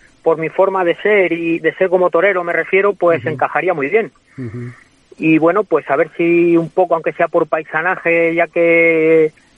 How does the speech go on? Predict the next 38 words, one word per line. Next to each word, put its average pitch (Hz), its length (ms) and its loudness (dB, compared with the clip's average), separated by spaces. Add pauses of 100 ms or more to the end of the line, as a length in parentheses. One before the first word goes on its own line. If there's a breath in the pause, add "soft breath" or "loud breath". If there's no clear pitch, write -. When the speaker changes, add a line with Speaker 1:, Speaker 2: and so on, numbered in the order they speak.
(160)
Speaker 1:
hice 175 240 -2
el 151 80 2
esfuerzo, 160 640 0 (200)
con, 151 280 2
vamos, 175 260 -4
no 196 80 -2
el 226 80 0
esfuerzo, 202 440 -2
sino 147 220 -4
que 151 120 0
lo 147 120 2
hice 185 200 -2
con 185 180 -2
todo 208 140 0
el 165 460 0 (640)
cariño 165 400 -2
del 156 120 2
mundo 185 340 0
de 139 260 0
matar 139 300 -2
esa 160 200 -4
corrida 180 360 0
y 180 80 -10
lo 151 140 -4
volveré 143 420 0
a 156 60 0
hacer 165 440 0
si 180 80 -2
Dios 170 180 2
quiere, 214 300 2
pues 131 520 -2 (760 soft breath)
me 131 100 -6
encantaría 131 400 -2
que 175 80 2
contaran 139 380 -2
conmigo, 135 360 -2
claro. 147 320 -2
Speaker 2:
Ujú. 123 280 -12